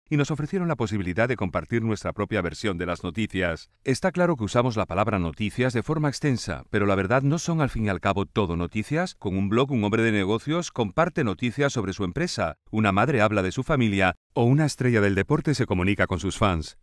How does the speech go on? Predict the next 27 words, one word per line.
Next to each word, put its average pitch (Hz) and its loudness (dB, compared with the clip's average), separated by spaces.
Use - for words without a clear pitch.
Todos 196 2
ellos 190 0
son 113 2
bloggers. 80 -4
¿Cómo 208 4
ocurrió? 101 -2
Los 104 0
blogs 110 0
facilitaron 135 2
la 127 4
manera 147 0
de 160 0
compartir 92 -4
las 131 -2
noticias 92 -6
en 82 -4
la 82 -2
web. 101 0
Cualquiera 104 0
que 95 -4
tenga 92 0
una 101 2
idea 117 4
puede 127 2
comenzar 95 -2
un 87 -4
blog 117 2